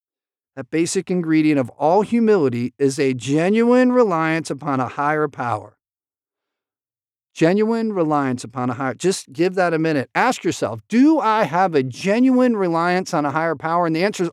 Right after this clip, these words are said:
always going to be yes. If you're in your car while you're listening to this, if you're sitting in a meeting while you're listening to this,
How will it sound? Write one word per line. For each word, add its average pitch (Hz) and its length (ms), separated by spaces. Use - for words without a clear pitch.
always 175 380
going 175 240
to 160 80
be 156 100
yes. 139 520
If 135 140
you're 170 180
in 196 80
your 143 140
car 180 340
while 185 220
you're 180 120
listening 180 460
to 180 60
this, 185 380
if 135 140
you're 151 80
sitting 208 340
in 175 60
a 147 60
meeting 175 420
while 175 160
you're 175 80
listening 175 420
to 170 60
this, 170 400